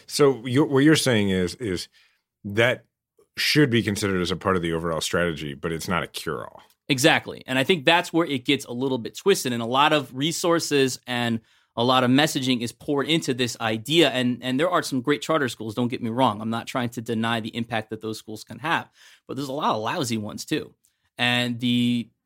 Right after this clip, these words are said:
Speaker 2: the things that they do and the rules that they play by are so significantly different from what we do as a public institution that it's really apples and oranges. Um, so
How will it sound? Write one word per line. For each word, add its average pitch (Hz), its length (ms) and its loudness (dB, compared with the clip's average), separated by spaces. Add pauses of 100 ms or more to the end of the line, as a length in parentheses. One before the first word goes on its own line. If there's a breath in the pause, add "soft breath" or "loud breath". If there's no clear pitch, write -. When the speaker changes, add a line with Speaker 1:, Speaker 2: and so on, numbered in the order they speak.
(100)
Speaker 2:
the 123 140 -2
things 208 260 2
that 131 180 -2
they 180 200 6
do 175 220 4
and 131 100 2
the 117 60 0
rules 147 260 2
that 139 120 -2
they 131 120 0
play 196 220 2
by 127 180 2
are 120 100 -6
so 170 220 -2
significantly 160 540 -2
different 131 320 -4
from 117 140 -6
what 110 180 -2
we 120 140 -2
do 135 180 4
as 120 100 -2
a 113 40 -10
public 127 320 -2
institution 160 840 -2 (380 soft breath)
that 131 380 0
it's 127 220 -2
really 151 280 4
apples 123 360 -2
and 113 100 0
oranges. 123 560 0 (120)
Um, 110 420 -8
so 127 580 0